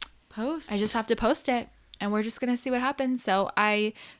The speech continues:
Speaker 2: posted that reel at one A M, and I got some really cute and funny comments where it was like,
Speaker 1: Yeah. <laughs>
Speaker 2: "We love a one A M reels post," and "Those of
Speaker 1: Yeah.
Speaker 2: us in the sou-, southern hemisphere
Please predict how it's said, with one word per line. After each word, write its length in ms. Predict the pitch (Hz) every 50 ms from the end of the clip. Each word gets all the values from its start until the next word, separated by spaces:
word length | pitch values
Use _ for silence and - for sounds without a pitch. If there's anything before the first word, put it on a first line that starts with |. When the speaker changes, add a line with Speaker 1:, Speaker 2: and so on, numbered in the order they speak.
| _ -
Speaker 2:
posted 420 | - 220 214 - - 262 247 208
that 260 | 233 214 202 - -
reel 360 | 202 214 214 220 226 233 - -
at 320 | - 208 208 208 208 - - -
one 280 | - 196 190 190 185 196
A 140 | 208 214 208
M, 300 | 190 185 185 196 214 - -
and 80 | - 208
I 60 | 202
got 140 | 196 185 -
some 180 | - 233 214 202
really 220 | 196 196 196 214
cute 300 | 214 - - 214 190 -
and 100 | - 214 -
funny 200 | 202 196 202 196
comments 640 | - - 180 180 180 180 190 202 220 214 - -
where 120 | 190 185
it 80 | - -
was 160 | 208 196 - 190
like, 140 | 185 190
Speaker 1:
Yeah. 360 | 185 170 165 156 165 202 262 233 180 - - - 180 190 165 - -
<laughs> 420 | - - - _ - - - -
Speaker 2:
"We 160 | 226 226 226
love 260 | 220 220 202 196 190 208
a 80 | 220
one 200 | 202 202 190 185
A 180 | 196 202 202 208
M 240 | 202 208 202 196 185
reels 400 | 175 185 185 180 185 190 202 -
post," 600 | - - 240 226 220 220 220 220 220 - - 208
and 220 | 202 202 196 - -
"Those 240 | 226 214 190 185 220
of 80 | 311 285
Speaker 1:
Yeah. 80 | 196 202
Speaker 2:
us 120 | - -
in 100 | 214 202
the 80 | 202 220
sou-, 340 | - - - 196 196 190 190 - -
southern 480 | - - - - 202 190 190 202 202 214
hemisphere 640 | 214 - 190 180 175 190 - - - 208 208 202